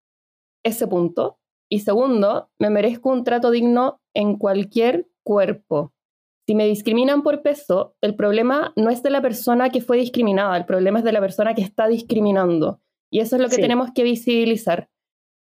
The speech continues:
Speaker 1: Y tal vez una de las mejores formas es, como comentó la Lore, cambiarme de profesional. Si no me siento bien, y no me siento bien porque me están haciendo sentir muy mal en cuanto a mi cuerpo, puedo buscar un profesional que sí me haga sentir bien,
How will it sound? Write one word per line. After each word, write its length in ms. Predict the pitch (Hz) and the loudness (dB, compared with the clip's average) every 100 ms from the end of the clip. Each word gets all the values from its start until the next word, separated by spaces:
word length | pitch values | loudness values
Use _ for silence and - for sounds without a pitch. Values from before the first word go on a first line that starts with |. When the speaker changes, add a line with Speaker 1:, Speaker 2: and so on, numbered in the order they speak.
| _ - | _ -4
Speaker 1:
Y 120 | 214 | -2
tal 180 | 220 233 | 0 0
vez 240 | 277 285 | -2 -2
una 180 | - 262 | 0 2
de 60 | 262 | 2
las 100 | 262 | 0
mejores 320 | 247 269 285 | 0 0 -2
formas 380 | 294 294 320 320 | 0 0 0 0
es, 340 | 262 254 - _ _ _ | -2 -4 -14 _ _ _
como 220 | 233 226 220 | 0 0 2
comentó 320 | 214 214 247 | 0 0 0
la 100 | 254 | 2
Lore, 360 | 254 262 262 - | 2 0 -2 -2
cambiarme 460 | 240 233 247 262 | 0 2 2 0
de 60 | 262 | 0
profesional. 600 | 262 254 247 202 175 - _ - | 0 -2 0 0 0 -4 _ -2
Si 80 | |
no 140 | 220 254 | 0 2
me 100 | 302 | 0
siento 440 | 302 320 320 311 | 2 2 4 2
bien, 420 | 277 202 190 214 415 - _ _ _ _ | 2 2 2 2 0 -4 _ _ _ _
y 160 | 202 208 | -2 2
no 120 | 220 | 2
me 100 | 269 | 0
siento 380 | 277 285 269 269 | 0 -2 0 -2
bien 260 | 226 196 185 | 0 -2 -2
porque 480 | 180 - 185 185 - | -4 0 0 0 0
me 160 | 202 196 | 0 0
están 260 | 185 240 | -2 -2
haciendo 320 | 254 254 240 | -2 0 0
sentir 340 | 233 214 214 214 | 0 -2 0 2
muy 460 | 214 226 269 320 311 | 4 4 4 4 4
mal 580 | 277 294 254 196 220 - | 4 2 2 0 0 0
en 180 | 208 | -2
cuanto 300 | 208 208 208 | 0 -2 0
a 40 | 208 | 0
mi 120 | 190 | 2
cuerpo, 640 | 220 180 - 190 220 480 - _ _ _ _ - | 0 -2 -2 0 0 -2 -10 _ _ _ _ 0
puedo 200 | 240 254 | 2 2
buscar 240 | 247 254 | 0 0
un 100 | 262 | 0
profesional 640 | 254 262 254 247 233 277 - | 0 0 0 2 2 0 -2
que 80 | 214 | -4
sí 160 | - 247 | 0 0
me 80 | 247 | 2
haga 140 | 247 | 0
sentir 340 | 240 233 233 214 | 0 0 0 0
bien, 320 | 185 - | 0 0